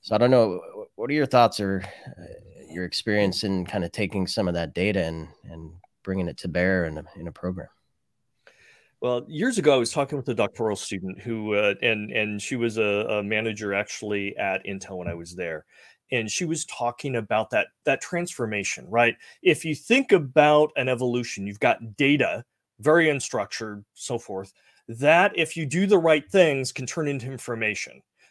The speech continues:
Speaker 2: which means it's relevant, it's tied together, you can come to a conclusion. That's great, but that doesn't get you where necessarily you need it to be, right? You need to then be able to have that information and transform it into intelligence. How does it apply to me?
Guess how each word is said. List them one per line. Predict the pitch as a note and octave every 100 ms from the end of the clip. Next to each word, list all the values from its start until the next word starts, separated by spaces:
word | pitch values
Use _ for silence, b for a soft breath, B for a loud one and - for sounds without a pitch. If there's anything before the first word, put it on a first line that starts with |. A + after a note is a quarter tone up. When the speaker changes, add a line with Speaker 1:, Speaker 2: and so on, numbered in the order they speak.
| _
Speaker 2:
which | C#3 C3+ -
means | D3 D3 D3 C#3+ -
it's | D3+ C3+ - A#2
relevant, | A#2 D3 C3+ A2
it's | G2 G2
tied | - D3+ F3
together, | E3+ E3+ C#3+ C#3+
you | C#3 B2
can | B2+ A2+
come | C#3 C#3
to | B2+
a | A#2
conclusion. | F#2 G#2+ - A#2 G2+ - - _ _
That's | G2 C3 A#3 C#4+ -
great, | A#2 A2 F#2 F#2 _ _ _ _
but | D#3
that | A3 A#3+
doesn't | A3+ G3
get | E3 F3+
you | E3+ E3+
where | C#3+ D#3 D3
necessarily | C#3+ C#3 C#3+ - D3 C3+ C3+ C3
you | A#2+
need | A#2+ A#2
it | A#2 - _
to | - C#3
be, | A#2+ A#3 D#3+ - _ _ b b b b _
right? | A2+ A#2 -
You | C#3+ D#3
need | D#3 A3
to | G#3
then | F3+ F3+ E3+ D#3+
be | C#3+ E3+
able | E3+ E3
to | D#3
have | C3+ C#3+ D3+ E3 D3+
that | D3+ C#3+ C3+ - _
information | E3+ D#3+ - C#3 C#3 D#3 - B2+
and | A2+ A2
transform | - C#3 B2 - D#3 D#3
it | D#3
into | C#3 C3 -
intelligence. | C3 A#2 C#3+ B2 A2 D#2+ -
How | D3+
does | F#3 G3+
it | G3
apply | F#3+ - D3 B2+
to |
me? | A2 B2+ G#3+ A3 A3+